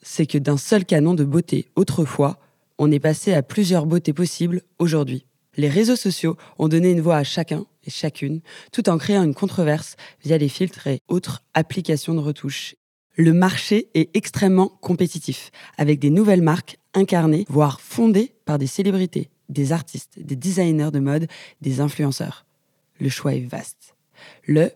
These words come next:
ou la consommatrice est parfois perdue. Et en plus, c'est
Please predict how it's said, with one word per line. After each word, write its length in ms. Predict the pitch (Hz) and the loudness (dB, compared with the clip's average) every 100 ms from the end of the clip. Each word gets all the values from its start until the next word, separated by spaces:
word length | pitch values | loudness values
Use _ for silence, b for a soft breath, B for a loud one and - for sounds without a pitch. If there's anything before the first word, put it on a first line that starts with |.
| - | -4
ou 80 | 131 | -2
la 140 | 143 | -2
consommatrice 760 | - 202 185 160 - 170 - - | -4 -2 0 0 -2 -8 -8 -12
est 100 | - | -8
parfois 600 | - 139 - 143 139 - - | -4 -6 -4 -4 -4 -10 -10
perdue. 480 | 160 151 123 - _ B B B - | -6 -6 -8 -12 _ B B B -2
Et 120 | 170 | 0
en 80 | 170 | 0
plus, 400 | 147 170 - - | -4 -8 -8 -18
c'est 220 | - - | -8 -6